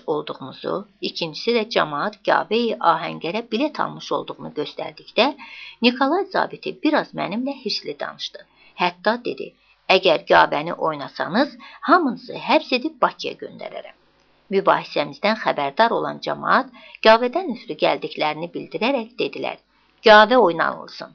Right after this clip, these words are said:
Lakin Gavə o gün oynanmadı. Cəmaat çox narazı getdi. O biri gün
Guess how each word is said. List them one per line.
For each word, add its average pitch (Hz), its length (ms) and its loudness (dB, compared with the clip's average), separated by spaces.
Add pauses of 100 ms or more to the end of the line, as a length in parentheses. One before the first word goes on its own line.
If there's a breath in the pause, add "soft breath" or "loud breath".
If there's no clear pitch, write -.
(300)
Lakin 151 440 -2
Gavə 160 400 2 (400 loud breath)
o - 140 4
gün 214 360 -4
oynanmadı. 139 640 -6 (400)
Cəmaat 285 380 0
çox - 220 -6
narazı - 400 -8
getdi. - 400 -18 (400)
O 196 180 6
biri 294 200 0
gün 262 180 0